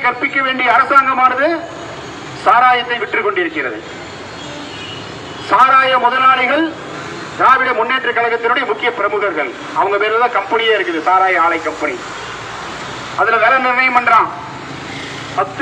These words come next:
ரூபா, பதினஞ்சு ரூபாய்க்கு விற்கக்கூடிய கோட்டரு டாஸ்மாகுக்கு வரும்போது இருநூறு ரூபாய்க்கு வந்துருது.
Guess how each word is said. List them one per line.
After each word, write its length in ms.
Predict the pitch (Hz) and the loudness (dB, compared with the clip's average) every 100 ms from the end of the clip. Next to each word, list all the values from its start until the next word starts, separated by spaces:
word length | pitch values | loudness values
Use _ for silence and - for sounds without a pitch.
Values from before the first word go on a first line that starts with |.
| 254 | 0
ரூபா, 160 | 254 269 240 | 0 0 -2
பதினஞ்சு 340 | 247 247 240 | -2 -2 0
ரூபாய்க்கு 320 | 247 247 240 | 0 0 -4
விற்கக்கூடிய 420 | 220 226 220 220 220 208 | -2 -2 0 2 2 4
கோட்டரு 360 | 240 247 254 330 - - - - - - | 2 2 0 0 -4 -10 -10 -10 -10 -2
டாஸ்மாகுக்கு 560 | - 180 247 247 - 220 | 0 2 2 2 2 0
வரும்போது 260 | 220 247 202 | 2 0 2
இருநூறு 260 | 208 214 208 | 2 2 2
ரூபாய்க்கு 240 | 226 202 | 2 0
வந்துருது. 300 | 185 170 | 0 0